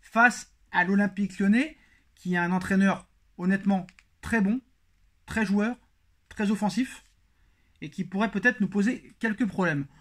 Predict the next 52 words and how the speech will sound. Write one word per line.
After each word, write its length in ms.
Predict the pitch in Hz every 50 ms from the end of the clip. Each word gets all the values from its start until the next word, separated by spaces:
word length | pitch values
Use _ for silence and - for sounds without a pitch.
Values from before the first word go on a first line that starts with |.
| - _ -
Donc 220 | 185 202 208 - - -
au 140 | - 214 220
niveau 300 | 226 233 226 240 254 214
des 160 | 220 226 196
gardiens, 580 | 226 226 202 196 190 226 240 254 269 262 - - 175
je 140 | 151 190
pense 280 | 208 190 220 233 226 -
que 360 | - - 190 185 185 180 180
clairement, 580 | 180 180 - 202 208 185 196 202 220 226 226 - - _ - - _ _ -
Navas 520 | 170 180 196 202 190 220 226 220 - -
tiendra 320 | - - 202 185 180 185 185
la 100 | 185 180
corde, 300 | 180 208 220 220 185 170
hein. 180 | 185 202 196 - - - _ _
D'ailleurs, 280 | - 160 175 196 202 170
on 100 | 170 175
a 80 | 175 175
vu 160 | 160 170 185
en 80 | 180 -
plus 180 | - 165 156
de 80 | 151 165
ça 200 | 156 - 190 185
que 80 | -
contre 320 | 151 143 156 139 - - 165
Bruges, 400 | 156 160 180 185 180 147 143 127 - _ _ _ _ _ -
il 120 | - 147 151
a 40 | 156
été 280 | 151 - 175 185 180 -
irréprochable. 840 | 202 180 175 180 185 180 - 185 180 180 - 202 220 233 208 196 160
Sur 220 | 151 - - 180 180
le 140 | 185 190
Bru-, 240 | 180 170 175 196 185
sur 160 | - - 185
le 100 | 190 185
but 180 | 180 196 226 185
de 140 | 165 196 185
Bruges, 300 | 175 190 240 262 208 196
hein, 120 | 202 214 - - - - - -
il 100 | 180 165
peut 160 | - 208 214
strictement 540 | 190 - - 226 196 - - 202 202 226 220
rien 180 | 190 185 202
faire, 260 | 208 - 190 170 139 143
hein. 60 | 147 143
On 20 |
va 80 | 139 147
essayer 180 | 147 - 165 160
de 60 | 151
mettre 180 | 156 151 - -
plus 140 | - 170 165
haut 120 | 170 175
le, 300 | 170 147 143 143 143 135